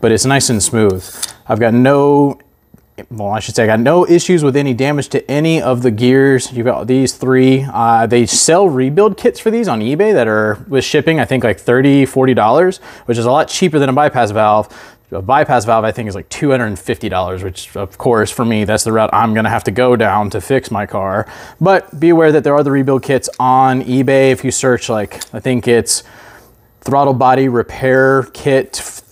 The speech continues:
Audi three point oh, you'll find it. I'll have a link for it in the description. That way you guys know what to look for. But that's how you,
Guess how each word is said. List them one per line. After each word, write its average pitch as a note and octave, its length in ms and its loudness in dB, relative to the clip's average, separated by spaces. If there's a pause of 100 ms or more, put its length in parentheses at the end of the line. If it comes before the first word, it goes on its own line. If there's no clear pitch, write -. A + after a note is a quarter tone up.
(160)
Audi B2+ 320 2
three C3+ 180 0
point C3+ 240 0
oh, C3+ 160 2
you'll C3+ 180 2
find C#3+ 300 0
it. C#3+ 160 2
I'll B2+ 200 2
have C#3+ 120 2
a B2 60 0
link A#2 200 -4
for - 60 -8
it B2+ 60 -4
in A#2 60 -8
the A2+ 40 -6
description. A#2 600 -4
That A#2+ 120 0
way A#2 160 2
you A#2 80 2
guys A2 140 0
know A2+ 60 -2
what A2 100 -4
to G#2+ 80 -4
look G#2+ 160 -4
for. G2+ 180 -4
But G#2+ 220 -6 (420)
that's - 220 0
how D#3+ 100 2
you, D3+ 480 4